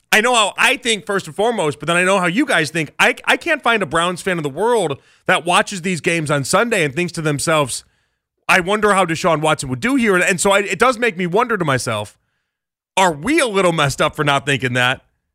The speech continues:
But why? Why is it that we don't think about Deshaun Watson? Because if you're, I think where Danny's right is that if you're a Texans fan,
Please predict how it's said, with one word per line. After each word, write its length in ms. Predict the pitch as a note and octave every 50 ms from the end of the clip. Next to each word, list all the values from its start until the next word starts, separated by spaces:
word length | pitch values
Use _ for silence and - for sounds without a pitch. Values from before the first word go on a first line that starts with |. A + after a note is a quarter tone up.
| _ _ _ _ _
But 160 | F3+ F#3+ G3
why? 340 | G3 G#3+ A#3+ A#3+ G3+ D3+ B2 G#2+
Why 360 | G#2+ A#2+ C3+ F#3+ G#3 A#3 B3+
is 240 | A#3 A3+ A3+ G#3+ G3
it 100 | G3+ D#3
that 140 | F#3 F3 E3
we 120 | F3+ F3+
don't 220 | E3 E3+ E3+ B2+
think 220 | - F#3+ F#3+ E3 -
about 420 | E3+ C#3+ D#3 D3 C#3+ C#3+ - C#3
Deshaun 440 | C#3 D3 C3 - E3+ D3 C#3 C3 B2+
Watson? 460 | C#3 C#3 C3 A#2+ - - - - _ _ _ _ _ _ _ _ _ _
Because 240 | - G3 G#3 A3+ G3
if 120 | A3 F3
you're, 240 | G#3 C4+ D4 C#4 - - - F#3 G3 - - - _
I 120 | - G3+ G3+
think 280 | - C#4 D4 B3+ G3+
where 80 | A3+ G#3+
Danny's 400 | F3 G#3 A3 G#3+ G3 F3 D3 B2+
right 320 | E3 A#3 B3+ A#3 G3 D3+ - _
is 140 | E3 E3+ D3
that 120 | F#3+ F#3+
if 140 | F#3+ E3+ C#3
you're 160 | F3 G#3 A3+
a 40 | G#3+
Texans 520 | - - G#3+ A#3 B3+ - - G3+ E3+ D3
fan, 360 | - - C3 B2+ A#2+ A#2+ A#2+